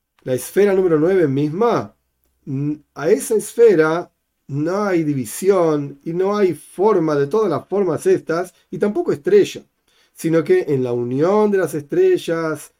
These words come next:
de la no-, de la octava esfe-, esfera,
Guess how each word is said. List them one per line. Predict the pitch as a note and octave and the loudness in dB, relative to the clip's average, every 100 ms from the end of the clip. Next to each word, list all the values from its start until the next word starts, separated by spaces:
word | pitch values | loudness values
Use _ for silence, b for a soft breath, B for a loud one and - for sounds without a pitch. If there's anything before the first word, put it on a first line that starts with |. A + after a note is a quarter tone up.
| _ | _
de | C3+ C#3 | -4 -4
la | C3+ B2+ | -2 -4
no-, | B2+ B2+ | -6 -6
de | B2+ | -6
la | A#2+ | -6
octava | A2 - - B3+ A#3+ D3 | -6 -8 -2 0 0 -2
esfe-, | A#2 - B2 A2+ | -4 -10 -12 -8
esfera, | A#2+ - B2+ A#2 G#2 - | -10 -10 -6 -4 -6 -12